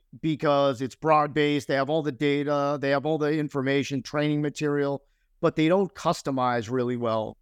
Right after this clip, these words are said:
Sales leadership customizes great. They one-on-one, they coach, they know exactly who the individual is and where they are. They just don't scale training really well. And if you put those two people together, those two groups together,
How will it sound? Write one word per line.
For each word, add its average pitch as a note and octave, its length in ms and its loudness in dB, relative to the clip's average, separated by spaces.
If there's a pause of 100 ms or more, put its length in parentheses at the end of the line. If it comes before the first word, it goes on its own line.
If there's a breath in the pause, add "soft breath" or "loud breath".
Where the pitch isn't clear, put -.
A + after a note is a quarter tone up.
(260)
Sales F3+ 320 2
leadership D#3 800 2
customizes D3+ 800 0
great. F3 280 0
They C#3 100 -2
one-on-one, D#3 840 0 (420)
they D3 560 2
coach, F#3 460 2
they D#3 140 2
know D#3 100 -2
exactly E3 420 0
who F3+ 120 -2
the D3+ 140 -2
individual D#3+ 460 2
is D3+ 140 0
and D3 80 0
where D3 120 0
they C3+ 120 2
are. F3+ 300 0 (260)
They F3+ 120 2
just F3 180 -2
don't F#3 200 2
scale D3+ 540 0
training B2 420 -2
really A#2+ 300 -2
well. A2+ 460 -4 (300)
And D3+ 100 0
if D3+ 100 -2
you D#3 80 -2
put - 300 0
those A#3+ 240 4
two A3 180 -2
people F3+ 400 -2
together, C#3 540 2
those C#3+ 200 -2
two G3 180 -4
groups D3 420 -4
together, B2 560 0